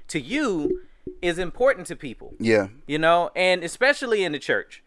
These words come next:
Speaker 1: you know? So if you're in the church and people are telling you, you know, this is how things are supposed to be, that religion might be stealing some people's happiness from them because of the protocol.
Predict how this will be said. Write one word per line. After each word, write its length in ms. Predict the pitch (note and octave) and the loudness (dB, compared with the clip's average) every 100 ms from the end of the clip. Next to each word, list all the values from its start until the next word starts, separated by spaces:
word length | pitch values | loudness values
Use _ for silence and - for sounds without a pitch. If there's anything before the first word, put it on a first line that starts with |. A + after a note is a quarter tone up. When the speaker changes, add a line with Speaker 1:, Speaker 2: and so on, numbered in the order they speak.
| _ | _
Speaker 1:
you 120 | C#3 | -6
know? 160 | D3 E3 | 0 0
So 380 | D#3 F3+ D#3+ D3+ _ _ - | 2 2 2 0 _ _ -8
if 160 | F3 F3 | -6 -2
you're 160 | C4 | 0
in 80 | C#4 | 0
the 60 | B3+ | 0
church 280 | A3 G#3 | 2 2
and 100 | E3+ | 0
people 300 | F3 G3 G3+ | -6 -4 -2
are 60 | F#3 | -2
telling 320 | G3+ F#3+ F3 | 2 0 0
you, 160 | F3 E3+ | -6 -8
you 140 | E3+ | -2
know, 220 | D#3 C#3 C3 | 0 0 0
this 200 | F#3+ F3 | -4 -2
is 80 | |
how 140 | F#3 E3+ | 2 2
things 300 | F3+ E3+ D3+ | 2 -8 -8
are 60 | |
supposed 500 | D3+ - F#3 F#3+ G3 | -10 -6 -2 0 -2
to 60 | G#3+ | -4
be, 260 | F3+ C#3+ _ _ _ _ _ _ _ - | -4 -6 _ _ _ _ _ _ _ 0
that 180 | D#3+ F3+ | 2 4
religion 640 | F#3+ G3+ C4 B3 G#3+ G#3 - | 2 2 0 -2 -6 -8 -6
might 340 | C3+ C4+ A#3+ | 2 2 2
be 100 | B3+ | -10
stealing 460 | - A#3+ A3+ G#3+ G#3 | -2 0 0 -4 -6
some 160 | G3+ | -8
people's 320 | G3+ G#3 F3 | -8 -8 -6
happiness 460 | G#3+ A#3+ G3+ D3+ G#2 | 0 0 -2 -8 -8
from 260 | - G#2+ D#2 | -8 -10 -10
them 120 | G2+ | -12
because 360 | A2+ F#3+ F3 | -6 -2 0
of 80 | D3+ | -2
the 80 | C3+ | -8
protocol. 680 | - A#3 A3+ - A2+ - | -2 0 0 -2 -6 -6